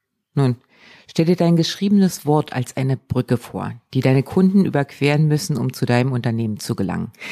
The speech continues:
Je stabiler und sicherer diese Brücke ist, desto mehr Kunden trauen sich, sie zu überqueren. Das ist die Macht des Vertrauens.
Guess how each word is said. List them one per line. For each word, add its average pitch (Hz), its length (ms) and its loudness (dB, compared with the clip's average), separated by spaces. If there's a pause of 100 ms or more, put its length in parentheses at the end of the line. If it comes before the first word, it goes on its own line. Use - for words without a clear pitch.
(120)
Je 156 160 4
stabiler 190 640 2
und 151 160 2
sicherer 170 380 0
diese 147 220 -2
Brücke - 280 0
ist, - 400 -2 (280)
desto 156 200 -2
mehr 165 180 6
Kunden 139 440 0
trauen 113 340 2
sich, 117 220 -2
sie 139 180 -2
zu - 140 -4
überqueren. 110 600 0 (680)
Das 113 480 0 (260)
ist - 220 -4
die 165 60 2
Macht 123 300 0
des 107 120 -6
Vertrauens. - 800 -2